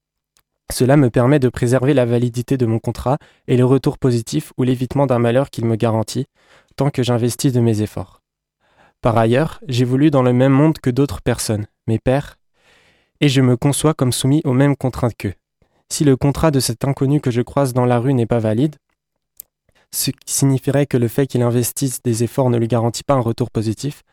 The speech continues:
alors il n'y a aucune raison que cela en soit le cas pour moi. Cela n'aurait aucun sens de croire que je sois le seul qui recevra un retour positif si j'investis des efforts dans une tâche. Je dois donc préserver aussi, dans mon fort intérieur, la validité du contrat personnel de mes pairs,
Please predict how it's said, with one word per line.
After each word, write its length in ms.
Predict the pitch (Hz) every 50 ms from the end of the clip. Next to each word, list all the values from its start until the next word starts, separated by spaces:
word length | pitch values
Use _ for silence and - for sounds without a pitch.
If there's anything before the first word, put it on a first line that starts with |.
| _ - - - _ -
alors 320 | 131 131 135 143 143 - -
il 120 | 131 123
n'y 120 | 123 127 123
a 80 | 127 -
aucune 260 | 135 131 - 151 143
raison 320 | 135 123 123 117 127 139 143
que 100 | - 123
cela 420 | - - 120 117 123 123 123 135 -
en 80 | 127 120
soit 220 | 117 - - 131
le 100 | 120 120
cas 160 | - - 135 127
pour 160 | - 120 113
moi. 200 | - - 101 98 _ _ _ _ _ _ _ _ _ -
Cela 260 | - - 127 131 135
n'aurait 240 | 135 123 117 120 -
aucun 240 | 143 131 - 139 131
sens 240 | - - 151 151
de 80 | 123 135
croire 260 | - - - 143 139
que 120 | - - 120
je 100 | 123 117
sois 200 | - - 123 113
le 100 | 113 110
seul 260 | - - 143 147 147
qui 120 | - 123
recevra 540 | 117 120 - - 123 113 113 117 131 135 143 - -
un 60 | 123
retour 400 | 113 113 117 113 - - 117 -
positif 400 | - 123 110 113 107 - 139 139
si 140 | - - 110
j'investis 400 | 113 113 113 107 - - 143 127
des 160 | 120 117 110
efforts 240 | 104 - 127 127 123
dans 80 | 113
une 180 | 104 107 104 -
tâche. 240 | - 92 - - - _ _ _ _ _ - _ _ _ _ -
Je 60 | 127
dois 160 | 127 127 135 127
donc 240 | 131 143 151 -
préserver 460 | - 139 131 117 131 123 117 127 131 -
aussi, 400 | - 131 - - - 123 147 175
dans 120 | 131 123
mon 120 | 120 120 117
fort 220 | - - 143 135
intérieur, 480 | 131 120 - 113 107 107 113 131 131 _ _ _ - _ _ -
la 80 | 120 117
validité 560 | 113 131 131 131 131 123 - - - - 143
du 120 | 127 117
contrat 300 | 113 - 127 - - 135
personnel 460 | - - 120 - - - 120 123 123 120
de 80 | 117
mes 160 | 110 110 104
pairs, 320 | - - 113 127 139 -